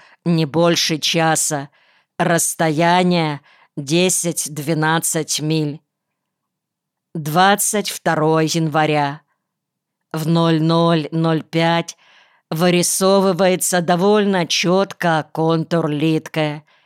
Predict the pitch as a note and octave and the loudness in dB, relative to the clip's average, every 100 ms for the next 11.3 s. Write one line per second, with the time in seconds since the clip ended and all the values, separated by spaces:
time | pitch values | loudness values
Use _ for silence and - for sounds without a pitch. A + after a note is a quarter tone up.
0 | _ _ _ _ _ - F3 E3 D3+ B2+ | _ _ _ _ _ -2 0 0 -2 -2
1 | D#3 E3+ E3+ - D#3+ D3+ D#3 D#3+ E3+ F3+ | 0 2 2 -2 -4 -2 0 2 2 0
2 | F3+ - - - - E3 E3 E3+ E3 - | -2 -14 -20 -10 -2 0 2 2 0 -2
3 | - E3 D#3+ F3 F3+ E3+ D#3+ D#3 - D3 | -2 -2 2 2 2 0 0 -2 -2 -6
4 | - D#3 D#3 - E3+ F3 F3 D#3+ D#3+ D#3 | -4 -4 -2 -2 0 0 0 0 -2 0
5 | E3 D#3+ D#3+ D#3 D#3 D3+ D#3 _ _ _ | 0 2 2 0 -2 -4 -8 _ _ _
6 | _ - - F#3 E3+ D#3+ - - E3 D#3+ | _ -18 -6 0 0 0 -4 -4 0 0
7 | D#3+ D3+ - - - - F3 D#3+ - - | 0 -4 -8 -6 -6 -2 0 0 -4 -2
8 | E3 D3+ - D3+ E3 F3+ F3+ D#3 - - | -2 -2 -4 -4 0 0 -2 -4 -6 -16
9 | - - - E3 - F3 E3 - E3 D#3 | -20 -20 -6 -4 -2 -2 0 -2 -2 -2
10 | - D#3 E3+ E3+ D#3 D#3 C3 E3 D#3 D#3 | 0 2 2 2 0 -2 0 0 0 -2
11 | D#3 D3+ | -4 -4